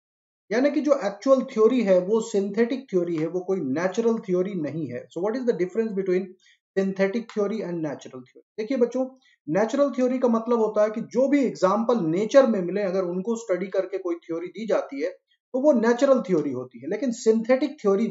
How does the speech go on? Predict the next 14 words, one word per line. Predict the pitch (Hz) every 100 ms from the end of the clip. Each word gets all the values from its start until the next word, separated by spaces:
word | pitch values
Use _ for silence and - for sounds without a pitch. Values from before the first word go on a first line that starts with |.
| -
वो | 240
होती | 180 160 143
है | 139 185 - _ _ _
जिस | 254 -
theory | - 220 269
के | 277 254
लिए | 254 269 - -
छोटे | 240 285
मो-, | 254 226
छोटे | - 233 277
models | 185 151 202 269 311 262 156
बनाने | 156 139 127 123
पड़ते | 123 117 120
हैं | 117 117